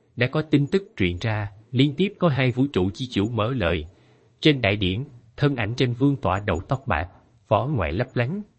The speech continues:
đưa mắt nhìn xuống phía dưới, nói mau, "Tí ma chi chủ, người nói trước." "Dạ, ta vừa mới nhận được tin, nhân loại và yêu tộc phát sinh giao chiến, phe yêu tộc là Mộng Yêu Tổ, Chấn Yêu Tổ xuất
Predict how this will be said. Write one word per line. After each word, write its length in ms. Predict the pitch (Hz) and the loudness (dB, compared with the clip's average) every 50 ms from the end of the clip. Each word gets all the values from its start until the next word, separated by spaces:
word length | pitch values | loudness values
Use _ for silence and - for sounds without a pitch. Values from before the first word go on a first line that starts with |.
| _ _ _ _ _ | _ _ _ _ _
đưa 140 | 123 127 135 | 2 2 4
mắt 240 | 143 180 - - | 4 0 -2 0
nhìn 180 | 120 107 98 98 | 2 2 2 0
xuống 240 | - - - 156 147 | -2 -2 -2 -2 0
phía 160 | - 180 175 | 2 0 0
dưới, 340 | 151 139 139 156 170 196 208 - _ _ _ _ _ | 2 4 2 2 2 0 -4 -8 _ _ _ _ _
nói 160 | 127 135 165 | -2 -2 0
mau, 360 | 151 135 123 127 135 135 131 127 - _ _ _ _ _ | 0 0 0 0 0 -2 -4 -6 -10 _ _ _ _ _
"Tí 120 | - 190 190 | 0 0 2
ma 200 | 190 160 147 139 | 2 2 0 0
chi 200 | - - 147 139 | 2 2 0 2
chủ, 380 | - - 85 85 90 127 170 180 - _ _ | 2 0 -2 -2 -2 -4 -6 -8 -12 _ _
người 240 | 123 117 110 104 101 | 0 2 2 2 2
nói 180 | 107 117 127 127 - | 0 -2 -2 -2 -2
trước." 220 | 196 226 240 226 - - _ _ | -2 -2 -2 -4 -8 -16 _ _
"Dạ, 360 | 107 92 80 80 87 95 110 113 - - | -2 0 0 0 -2 -4 -6 -8 -8 -4
ta 120 | - 127 123 | -2 -2 0
vừa 260 | 110 113 95 90 87 | 0 0 0 0 0
mới 200 | 92 113 143 151 | 0 0 -2 -2
nhận 280 | 123 95 85 90 101 - | -2 -4 -4 -6 -4 -2
được 240 | 95 87 87 - | -2 -2 -2 0
tin, 240 | - 127 127 131 127 123 - - - | 0 0 0 0 -4 -8 -10 -14 -6
nhân 220 | 110 110 113 110 113 | -2 -2 -2 0 0
loại 360 | 92 82 69 76 80 92 - - _ _ _ | 0 0 0 0 -2 -4 -8 -12 _ _ _
và 160 | 104 98 - - | -2 -2 -2 0
yêu 180 | - 95 113 110 - | 0 0 0 0 0
tộc 160 | 90 80 - | -2 -2 -2
phát 280 | - - 151 165 - | -4 -2 -2 -2 -2
sinh 240 | - - 123 104 101 98 | -2 -2 -2 -2 -2 0
giao 180 | 110 104 101 | 0 0 0
chiến, 360 | 98 - 117 113 127 180 202 196 - _ _ _ _ _ - | 0 -2 -2 -2 -2 -4 -6 -8 -12 _ _ _ _ _ 0
phe 60 | 175 | 0
yêu 200 | 160 - 180 175 175 | 4 4 2 2 2
tộc 260 | - 104 101 - - 127 | 2 0 0 0 -2 -2
là 80 | 120 | 0
Mộng 220 | 113 110 101 120 - | 0 0 0 -2 -4
Yêu 180 | - 139 127 123 - | -4 -4 -4 -2 0
Tổ, 340 | - 76 80 90 135 185 - - _ _ _ _ _ _ _ | -2 0 0 -2 -4 -6 -8 -10 _ _ _ _ _ _ _
Chấn 200 | - 170 175 180 | 4 4 4 4
Yêu 200 | 160 160 156 156 151 - | 2 2 2 2 2 0
Tổ 180 | 92 90 113 | 0 0 0
xuất 200 | - - 202 196 | 2 0 0 -2